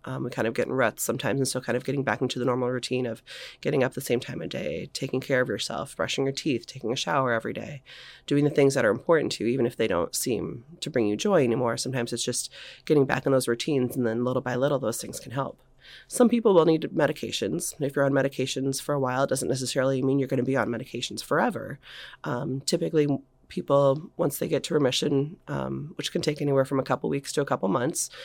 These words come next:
sometimes longer for some people, um, then we typically keep people on medications for three to six months, sometimes twelve months after that. And then we can do a trial off medication. If we know what works for you, if you have your next episode of depression, we just put you back on that.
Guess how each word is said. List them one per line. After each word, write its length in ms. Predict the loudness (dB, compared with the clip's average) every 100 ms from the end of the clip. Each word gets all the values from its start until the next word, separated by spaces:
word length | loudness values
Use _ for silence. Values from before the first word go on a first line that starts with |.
| -18 -2
sometimes 380 | 0 2 0
longer 260 | 0 0 -2
for 120 | -4
some 180 | -2 -2
people, 440 | -4 -4 -4 -4 -10 -20 -20 -20 _
um, 580 | -10 -10 -14 -16 -16 -18 _ _ -20 -2
then 140 | 2 4
we 80 |
typically 380 | 2 0 0 -2
keep 160 | -2 -4
people 200 | -2 0
on 120 | 2
medications 540 | 0 0 -2 -2 -2 0
for 180 | 0
three 200 | 0 0
to 80 | 0
six 260 | -2 -4 -2
months, 440 | -2 -2 -2 -4 -10 -12
sometimes 420 | -2 0 2 0
twelve 240 | 0 2
months 200 | 0 -2
after 260 | -4 -2 2
that. 280 | 4 2 -2 -16 -18 -20 _ -2
And 160 | 2
then 120 | 4 4
we 80 |
can 120 | 2 0
do 80 |
a 60 | 0
trial 360 | 0 0 2 -2
off 160 | -4
medication. 720 | -10 -10 -8 -8 -8 -10 -12 -16 _ _ _ _
If 100 | 2
we 80 | 6
know 120 | 6
what 140 | 4 2
works 200 | 0 -2
for 120 | 0
you, 120 | 0
if 100 | 0
you 80 | -2
have 100 | 0
your 100 | 0
next 200 | 0 -2
episode 300 | -2 2 2
of 60 | 2
depression, 340 | 0 -2 -2
we 60 | -2
just 120 | -6 _ _ _ -16
put 160 | -12
you 60 | -2
back 200 | -2 0
on 180 | -2 -4
that. 160 | -10